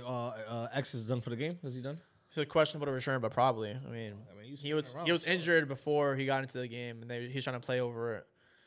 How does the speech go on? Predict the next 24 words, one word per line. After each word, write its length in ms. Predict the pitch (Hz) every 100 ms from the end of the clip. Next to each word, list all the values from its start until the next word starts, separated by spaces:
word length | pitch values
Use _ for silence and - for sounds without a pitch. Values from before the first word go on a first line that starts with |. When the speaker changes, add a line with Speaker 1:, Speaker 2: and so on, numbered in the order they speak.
| _ -
Speaker 2:
And 80 | 139
now, 240 | 135 123
I 20 |
mean, 220 | 110 120 120
the 100 | 113 - 143
Bengals 340 | 135 135 135
were 60 | 123
just 100 | 123
attacking 480 | 123 - 131 135 117
him, 200 | 107 107
so 420 | - 107 101 104 160
'cause 100 | 180
they 100 | 127
knew 160 | 131 135
he 120 | 131
was 160 | 113 127
hurt. 320 | 127 120 117 _ _ _ _ _ _ _ _ _ _ _ _ _
He's 140 | - 143
been 120 | 151
hurt 180 | 156 143
since 240 | 143 135
the 180 | - 123
Ravens 320 | 131 151 120
game. 360 | - 113 117